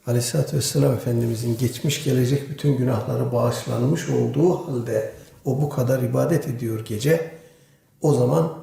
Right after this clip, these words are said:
biz daha fazlasını yapalım. Her biri kendine bir söz verdi. Biri dedi ki, "Ben bütün gece uyumayacağım, namaz kılacağım." Biri dedi ki, "Ben bütün günler oruç tutacağım, hiç bırakmayacağım." Biri de, "Hiç evlenmeyeceğim." demiş. Böyle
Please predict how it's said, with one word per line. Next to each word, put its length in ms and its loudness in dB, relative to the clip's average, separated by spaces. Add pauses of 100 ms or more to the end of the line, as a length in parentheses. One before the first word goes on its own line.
(140)
biz 180 0
daha 200 2
fazlasını 560 -6
yapalım. 500 -2 (460)
Her 280 0
biri 200 2
kendine 560 2
bir 400 -6
söz 440 0
verdi. 500 -4 (440)
Biri 220 6
dedi 180 0
ki, 180 -6
"Ben 240 2 (140)
bütün 320 2
gece 240 2
uyumayacağım, 720 0
namaz 360 -2
kılacağım." 420 -10 (120)
Biri 200 0
dedi 200 -2
ki, 180 -4
"Ben 220 0 (920)
bütün 320 4
günler 520 4 (120)
oruç 220 -2
tutacağım, 500 -10
hiç 240 -8
bırakmayacağım." 720 -10 (560)
Biri 220 4
de, 120 4
"Hiç 160 2
evlenmeyeceğim." 840 2 (120)
demiş. 400 -10
Böyle 440 0